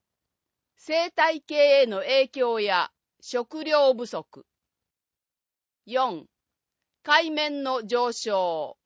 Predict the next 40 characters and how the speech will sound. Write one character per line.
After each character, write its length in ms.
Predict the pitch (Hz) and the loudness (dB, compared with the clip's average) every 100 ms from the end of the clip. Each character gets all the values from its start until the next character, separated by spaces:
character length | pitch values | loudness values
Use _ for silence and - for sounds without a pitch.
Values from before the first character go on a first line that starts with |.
| _ _ _ _ _ _ _ _ _ _ _ _ _ _ _ _ | _ _ _ _ _ _ _ _ _ _ _ _ _ _ _ _
そ 160 | 254 | -4
れ 100 | 269 | -2
ぞ 160 | 302 254 | -2 -2
れ 140 | 202 | -4
に 200 | 151 139 - - | -8 -12 -18 -12
イ 80 | 208 | -6
ラ 160 | 233 | -6
ス 140 | - - | -6 -10
ト 120 | 196 | -8
が 140 | 170 | -6
あ 80 | 156 | -6
り 140 | 151 | -8
ま 160 | 143 135 | -16 -18
す。 260 | _ _ _ _ _ _ _ _ _ _ _ _ _ _ _ _ | _ _ _ _ _ _ _ _ _ _ _ _ _ _ _ _
す 240 | - 330 | -14 -8
で 160 | 349 339 | -2 -2
に 160 | 294 277 | 0 -2
私 520 | 262 294 294 320 - | -2 -4 -8 -12 -8
た 160 | 294 | -6
ち 160 | 277 233 | -6 -8
の 140 | 247 | -8
身 160 | 233 247 | -6 -8
近 300 | 254 311 320 | -8 -6 -4
な 160 | 302 294 | -4 -4
と 120 | 285 | -2
こ 140 | 277 | 0
ろ 140 | 269 262 | 2 0
に 160 | 247 | -4
も、 240 | 214 180 - _ _ _ - | -8 -10 -12 _ _ _ -16
地 180 | 262 262 | -12 -10
球 320 | 320 330 320 | -6 -4 0
温 320 | 311 320 311 | 0 0 -2
暖 260 | 311 311 302 | -2 -2 -4
化 140 | 285 | -6
の 160 | 277 277 | -4 -2
影 260 | 277 302 | 0 -2
響 380 | - 285 285 269 | -2 0 2 2
が。 320 | 254 247 - _ _ _ _ _ _ _ _ _ _ _ _ _ _ _ _ _ _ | 2 0 0 _ _ _ _ _ _ _ _ _ _ _ _ _ _ _ _ _ _
写 240 | - 190 | -14 -12
真 460 | 202 - 233 226 214 | -12 -12 -12 -12 -14